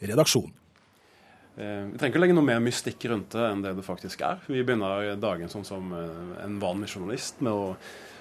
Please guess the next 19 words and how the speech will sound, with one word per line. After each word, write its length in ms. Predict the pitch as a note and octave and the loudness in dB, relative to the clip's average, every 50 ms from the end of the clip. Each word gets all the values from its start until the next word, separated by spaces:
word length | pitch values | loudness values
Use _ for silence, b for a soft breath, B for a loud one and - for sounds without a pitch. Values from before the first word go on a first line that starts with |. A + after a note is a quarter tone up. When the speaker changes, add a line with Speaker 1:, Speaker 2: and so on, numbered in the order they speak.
| B - - | B -4 2
Speaker 2:
bla 140 | A#2+ B2 B2+ | 4 6 6
gjennom 200 | C3 C3 B2 A#2+ | 6 6 4 4
avisene, 540 | A#2+ A#2 A#2+ A2+ G#2 - - B2+ B2+ B2+ | 4 4 2 2 0 -2 -2 0 0 0
høre 260 | B2+ A#2 A#2 A2+ A#2+ A#2+ | 2 2 0 0 0 0
på 160 | - C3 A#2 | 2 2 2
radio 220 | A2+ G2 F#2 A2+ | 2 2 2 0
og 80 | B2 - | -2 -2
T 120 | - G2 | -4 -4
V 80 | G2+ A2 | -4 -4
og 60 | A2+ | -4
se 140 | - - G#2 G2+ | -4 -4 -2 -2
hva 220 | G2+ A2 G2+ F2 | 0 2 2 0
er 40 | D#2+ | 0
det 80 | - | -2
som 120 | - - G2+ | -6 -10 -8
skjer 280 | - - G2+ F#2+ G2 | -6 -4 -4 -4 0
i 20 | G2+ | 4
dag. 260 | A#2 C#3+ F#3 F#3 B B B B B B - - B B B B B B B B B B B B - - G#2 | 6 6 6 6 B B B B B B -20 -20 B B B B B B B B B B B B -10 -6 -4
Eh, 800 | G#2 G#2 G#2+ G#2+ A2 A2 A2 A2 G#2+ G#2+ G#2+ G#2+ A2 A2+ - | -2 0 0 0 0 0 0 -2 -2 -2 -2 -4 -4 -6 -6